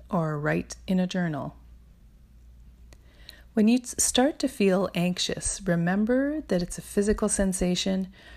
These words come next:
from an extraordinary body that is just trying to protect you.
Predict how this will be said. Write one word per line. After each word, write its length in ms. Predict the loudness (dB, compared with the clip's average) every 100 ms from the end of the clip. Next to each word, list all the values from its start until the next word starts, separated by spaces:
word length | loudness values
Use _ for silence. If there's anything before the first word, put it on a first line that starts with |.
| -2
from 220 | 2 2
an 100 | 0 0
extraordinary 1120 | 0 0 -2 -2 -2 2 4 4 2 2 2 0
body 640 | 0 0 -2 -4 -6 -10 -8
that 160 | -4
is 140 | -2 0
just 340 | 0 0 -2
trying 240 | -4 -2 -2
to 80 | -4
protect 520 | -6 -4 -4 -4 -10
you. 140 | -10